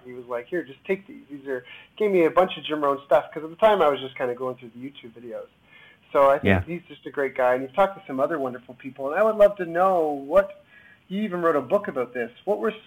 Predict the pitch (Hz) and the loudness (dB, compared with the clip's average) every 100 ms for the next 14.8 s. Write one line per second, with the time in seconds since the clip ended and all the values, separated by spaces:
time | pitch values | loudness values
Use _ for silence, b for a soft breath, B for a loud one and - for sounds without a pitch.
0 | - - 196 196 196 165 170 165 160 151 | -8 4 6 6 2 8 8 6 -4 -4
1 | 151 151 165 156 156 156 156 151 151 147 | -4 -4 -4 -2 -2 0 0 0 0 0
2 | 147 147 147 - - 160 165 147 131 147 | -2 -4 -6 -10 -2 0 2 0 2 2
3 | 151 127 135 _ _ 131 127 131 135 - | 0 -4 -16 _ _ -12 -10 -10 -12 -4
4 | 156 160 151 135 131 131 143 131 120 117 | -2 0 -4 -4 -2 -2 -2 -6 -8 -12
5 | 123 127 131 131 135 131 127 127 135 123 | -12 -8 -6 -6 -8 -10 -10 -8 -8 -12
6 | 117 - 123 - - _ b b b - | -20 -18 -20 -20 -20 _ b b b -10
7 | 113 127 147 139 127 113 139 135 127 117 | -8 -6 -2 -2 -4 -2 4 4 4 0
8 | - - 123 113 117 113 113 151 143 120 | -8 -12 -8 -6 -6 -12 -14 -14 -8 -6
9 | 117 117 127 120 - _ _ _ _ _ | -2 -4 -4 -10 -14 _ _ _ _ _
10 | _ _ _ - 104 101 95 B B B | _ _ _ 4 8 8 6 B B B
11 | - - - 127 110 110 113 123 110 98 | -20 -18 -12 -2 8 10 10 8 8 8
12 | 85 60 - _ - 92 92 95 95 92 | 8 4 -4 _ -4 0 6 8 8 6
13 | 90 95 87 85 85 67 62 - 95 90 | 2 6 6 6 0 -2 -4 -4 0 2
14 | 95 101 95 92 82 87 90 | 4 4 4 4 4 6 6